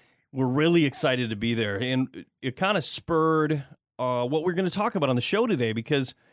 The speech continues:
when you go, go to a home show, like, what are the reasons you would go to a home show?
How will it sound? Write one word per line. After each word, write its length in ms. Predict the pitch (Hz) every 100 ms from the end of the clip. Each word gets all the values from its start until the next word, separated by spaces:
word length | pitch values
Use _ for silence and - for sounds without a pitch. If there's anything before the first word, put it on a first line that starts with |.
| -
when 160 | 156 202
you 80 |
go, 380 | 202 277 233 214
go 220 | 180 208
to 100 | 269
a 60 | 220
home 240 | 175 220
show, 180 | 240 190
like, 160 | 147 139
what 180 | 170 285
are 80 |
the 140 | 220 185
reasons 580 | 151 214 214 180 185 127
you 320 | 151 196 202
would 220 | 180 151
go 160 | 165 160
to 140 | 143
a 40 |
home 200 | 131 120
show? 300 | 113 - -